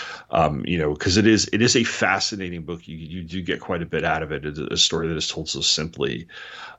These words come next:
Um, is it up there in, like, the absolutely canonical required text for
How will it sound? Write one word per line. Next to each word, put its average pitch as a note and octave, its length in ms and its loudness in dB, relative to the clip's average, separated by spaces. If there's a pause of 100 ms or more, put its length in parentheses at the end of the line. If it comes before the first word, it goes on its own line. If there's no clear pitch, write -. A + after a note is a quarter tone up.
(160)
Um, D#2 520 0 (720)
is A#2 260 6
it - 140 2
up G2 200 -2
there F#2+ 180 2
in, E2+ 140 0
like, D2+ 300 -4 (100)
the C2+ 320 -8 (1200)
absolutely F2 800 0 (180)
canonical E2 880 -2
required E2+ 800 2
text - 420 2
for - 160 -10